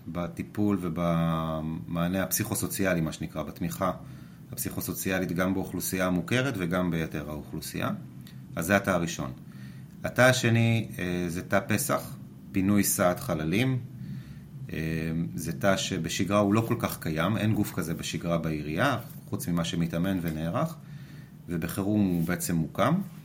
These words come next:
וזה תא שעוסק, כשמו כן הוא, בכל העולם של, אה, פינוי וקליטה, ובכל העולם של, אה, מענה לחללים, זיהוי חללים וכדומה, אם יש, אה, מצב של, אה, אה, פגיעה ר-, רבה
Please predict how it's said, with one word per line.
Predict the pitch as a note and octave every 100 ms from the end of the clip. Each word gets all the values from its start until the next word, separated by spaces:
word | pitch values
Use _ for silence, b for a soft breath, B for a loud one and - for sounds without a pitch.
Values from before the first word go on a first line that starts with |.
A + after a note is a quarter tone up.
| B B B - F2
וזה | F2 F#2+
תא | G#2+ A#2
שעוסק, | - A2 - - A2 - - - - -
כשמו | - A2+ A2+
כן | B2 A2+
הוא, | E2+ E2 -
בכל | F2 G2+ G2
העולם | F#2+ F#2 F#2 F#2 F#2
של, | - E2+ E2
אה, | E2+
פינוי | - F2+ G2 F2
וקליטה, | E2+ E2+ E2 D3 D#3
ובכל | G2+ - G#2 G2
העולם | G2 G2
של, | F#2 F2+ E2+
אה, | E2+
מענה | E2+ E2+ F#2
לחללים, | F#2 - F2 E2+ F#2+ F2 E2 -
זיהוי | E2+ E2 F2+
חללים | E2+ F2 D#2+ F2 F2
וכדומה, | D#2 F2 E2 F#2
אם | F2
יש, | E2+ D#2+ -
אה, | D#2+
מצב | D#2+ E2 F2 D#2+
של, | - D#2
אה, | D#2+ - B B B B B B -
אה, | D#2 D#2+ D#2+ D#2 D#2+ D#2 - - - -
פגיעה | E2+ F2 G2
ר-, | F#2+ F#2+ F2 E2+ E2+ E2+ E2+
רבה | E2+ F#2 A2 G#2